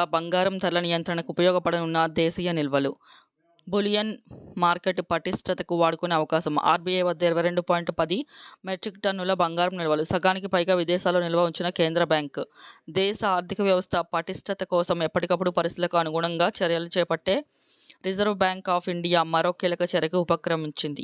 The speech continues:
యూకేలో నిల్వ చేసిన వంద మెట్రిక్ టన్నుల బంగారాన్ని ఆర్థిక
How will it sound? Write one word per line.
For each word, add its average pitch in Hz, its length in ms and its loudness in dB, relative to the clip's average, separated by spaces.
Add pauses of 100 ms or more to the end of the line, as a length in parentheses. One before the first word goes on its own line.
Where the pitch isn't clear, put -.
యూకేలో 170 600 0 (600)
నిల్వ 190 360 -6
చేసిన 196 300 -4
వంద 175 260 0
మెట్రిక్ 185 400 -4
టన్నుల 180 260 -6
బంగారాన్ని 165 500 -2
ఆర్థిక 170 380 0